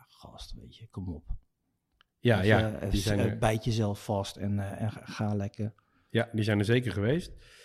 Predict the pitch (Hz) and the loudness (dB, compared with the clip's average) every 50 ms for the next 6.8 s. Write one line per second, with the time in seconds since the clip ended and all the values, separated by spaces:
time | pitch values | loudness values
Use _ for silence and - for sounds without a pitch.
0 | - _ _ - 104 95 104 107 120 135 139 - - 107 101 95 110 101 95 95 | -20 _ _ -4 0 4 6 8 10 8 8 8 6 4 4 4 4 2 2 2
1 | 92 101 98 101 120 143 139 113 - - - 101 113 - - - 110 113 120 139 | 2 0 0 2 4 4 2 2 0 -2 -6 -6 -8 -10 -4 -2 0 2 2 2
2 | 127 120 107 110 98 92 123 147 143 117 127 165 196 214 - - - - - 120 | 2 2 4 2 2 4 4 4 4 4 2 0 -2 -6 -8 -14 -20 -8 -2 0
3 | 110 101 101 113 123 113 113 107 92 - - 185 170 - 165 165 165 170 - _ | 0 2 4 4 2 2 0 -2 -4 -4 -4 -4 -2 0 -2 -2 -2 -4 -6 _
4 | _ _ _ _ _ _ - 98 95 104 107 98 110 - - 185 160 143 139 151 | _ _ _ _ _ _ -6 -4 -2 0 0 0 0 2 2 2 4 6 6 6
5 | 160 151 - 139 135 135 139 139 135 - 98 98 98 95 - - 107 123 165 180 | 6 6 4 2 0 2 0 0 -2 -2 0 0 0 0 0 2 2 4 4 6
6 | 151 127 117 107 101 95 98 117 147 156 151 156 160 190 240 | 4 4 6 4 4 4 2 2 2 2 2 0 0 -2 -6